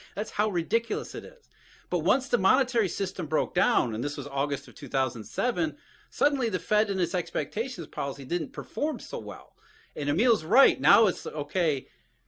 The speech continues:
we're starting to get the sense that something's missing here. And by, by me, by me, by saying we, I mean most of the general public. It's been slowly and incrementally over time.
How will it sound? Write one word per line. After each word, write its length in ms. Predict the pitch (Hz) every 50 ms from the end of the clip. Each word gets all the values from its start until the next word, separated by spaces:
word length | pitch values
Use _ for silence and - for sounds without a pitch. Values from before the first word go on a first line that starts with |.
| _ -
we're 80 | 190 208
starting 320 | - - 294 302 294 262
to 80 | 233 208
get 160 | 226 220 -
the 80 | 202
sense 420 | 170 - - - 190 185 165 - -
that 160 | - 147 -
something's 480 | - - 185 185 175 - 165 151 117 113
missing 360 | 127 139 131 - - 107 90
here. 220 | - - 90 95 107
And 140 | 120 127
by, 160 | 143 143 151 151
by 200 | 151 156 156 147
me, 220 | 147 165 185 175
by 220 | 147 151 143 139
me, 140 | 135 135 143
by 240 | 139 143 139 135 123
saying 300 | - - 160 156 143 127
we, 180 | 135 151 139 123
I 40 |
mean 260 | 117 127 123 117 113 117
most 260 | 131 131 123 - -
of 60 | 131
the 80 | 117 110
general 260 | 127 135 123 113 101
public. 420 | - - 156 139 101 101 95 -
It's 140 | 127 - -
been 220 | - - 127 110
slowly 580 | - - - - 160 151 156 156 151 147 143 131
and 120 | 131 131
incrementally 460 | 123 - 123 123 131 123 - - 117 110
over 200 | 107 95 98 92
time. 500 | - - 196 214 226 190 156 135 123